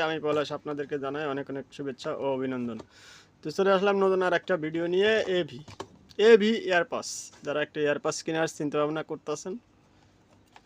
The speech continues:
তো এই এভি ব্র্যান্ডের ইয়ারপাসটা খুবই ভালো, খুবই উন্নত, খুবই সাউন্ড কোয়ালিটি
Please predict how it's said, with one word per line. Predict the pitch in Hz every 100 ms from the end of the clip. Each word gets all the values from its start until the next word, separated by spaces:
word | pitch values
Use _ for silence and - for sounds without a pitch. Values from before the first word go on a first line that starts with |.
| - _ _ -
তো | - 170 175
এই | 170 175
এভি | 175 202
ব্র্যান্ডের | 196 202 196 - -
ইয়ারপাসটা | 170 156 156 - 170 - -
খুবই | 170 170 196 196 185
ভালো, | 185 196 233 294 _ _ _ _
খুবই | - 156 185 190
উন্নত, | 185 185 185 - 226 - _ -
খুবই | 170 175 208 -
সাউন্ড | 147 151 156
কোয়ালিটি | 165 156 156 165